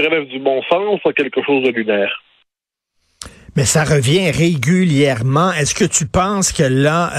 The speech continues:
Speaker 2: euh, on s'en va vers encore une, une crise frontale sur les accommodements, euh, raisonnables ou absolument pas, là, on va passer à autre
Speaker 1: Sauf
Speaker 2: chose, et
Speaker 1: si
Speaker 2: puis
Speaker 1: Bernard Dréville et les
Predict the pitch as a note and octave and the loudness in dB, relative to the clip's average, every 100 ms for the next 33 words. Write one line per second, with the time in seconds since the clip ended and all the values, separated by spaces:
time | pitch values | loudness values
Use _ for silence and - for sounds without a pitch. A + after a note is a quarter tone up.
0 | C3 C#3 D3 C3 - D3 C3+ E3 C#3+ C3+ | -2 0 0 0 0 0 2 0 0 -2
1 | B2+ A#2 E3 D#3 C#3 B2+ B2 C3 - - | -2 0 0 0 0 -2 -2 -2 0 0
2 | D#3+ - F#3+ E3+ - F#3 F#3 - D3+ C#3+ | 0 0 0 0 0 -2 -2 0 0 0
3 | C#3+ E3 D3+ D#3 E3+ D#3+ C#3+ D#3 D3+ D3 | 0 0 0 0 0 0 0 0 0 0
4 | D#3 D3 D3 E3+ G3 D3 C3 - D#3 C#3+ | 2 0 0 0 0 0 0 -2 -2 0
5 | C#3 B2 D3+ D3+ D3 C3 B2+ B2+ B2+ C3 | 0 0 0 2 2 0 0 -2 -2 -2
6 | - C#3+ B2+ - D3 D#3 - A#2+ - - | 0 0 0 2 2 2 0 -2 -2 0
7 | - G3 G#3 F3 F3+ D#3+ G#3 A#3+ B3 A3 | 0 0 -2 0 -2 0 -2 0 -2 -2
8 | E3+ E3+ F#3+ E3+ D3+ | 0 0 2 0 0